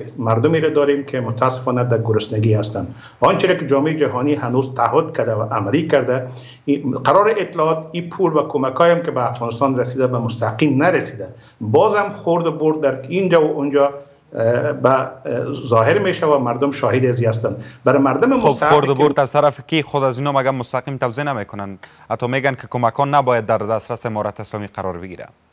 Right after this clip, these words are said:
Speaker 1: خب، شما یک چیز متوجه باشین که ما افغانستان وقتی که در بیست سال گذشته از فساد، از رشوت، از معامله صحبت می‌کنیم، تنها سیاسیون در اینجا شریک نبودن. متاسفانه قدم‌های پایین از رهبری تا پایین در این مرض شریک بودن و این مرض هنوز وجود داره.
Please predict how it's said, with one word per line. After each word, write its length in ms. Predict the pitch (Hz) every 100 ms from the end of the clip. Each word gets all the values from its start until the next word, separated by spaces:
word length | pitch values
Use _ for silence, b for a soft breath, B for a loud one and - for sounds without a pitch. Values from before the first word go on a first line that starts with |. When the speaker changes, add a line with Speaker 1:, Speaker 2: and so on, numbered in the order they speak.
| _ _ _ B B -
Speaker 1:
خب، 160 | 220 214
شما 200 | 208 220
یک 160 | 226
چیز 160 | - 208
متوجه 460 | 190 170 165 160 208
باشین 420 | 233 233 147 127
که 120 | 139
ما 520 | 139 170 185 185 - - -
افغانستان 680 | 143 143 - 135 127 175 180
وقتی 220 | 156 -
که 80 | 135
در 100 | 131
بیست 240 | 123 165 160
سال 160 | 131
گذشته 360 | 123 117 117 147
از 120 | 131
فساد، 440 | - 117 147 139
از 240 | - 110 110
رشوت، 380 | 104 - 139 - - B B B
از 220 | 110 113 131
معامله 320 | 117 120 131
صحبت 380 | 131 113 117 113
می‌کنیم، 640 | 110 131 180 147 151 - - -
تنها 200 | 185 220
سیاسیون 400 | 185 143 - 214
در 60 |
اینجا 160 | 190 175
شریک 280 | - 160 -
نبودن. 320 | 214 175 120 107
متاسفانه 840 | 113 170 175 185 175 170 165 B B B - - - -
قدم‌های 420 | 143 143 139 175
پایین 420 | 202 143 165 196 -
از 200 | 127 127
رهبری 320 | 117 135 185
تا 180 | 170 139
پایین 380 | - 127 240
در 100 | 214
این 260 | 156 156 -
مرض 260 | 123 131 120
شریک 260 | 123 113
بودن 320 | 113 107 104 104
و 40 |
این 180 | 165 202
مرض 260 | 190 208
هنوز 320 | - 180 208 156
وجود 280 | 160 269
داره. 300 | - 117 101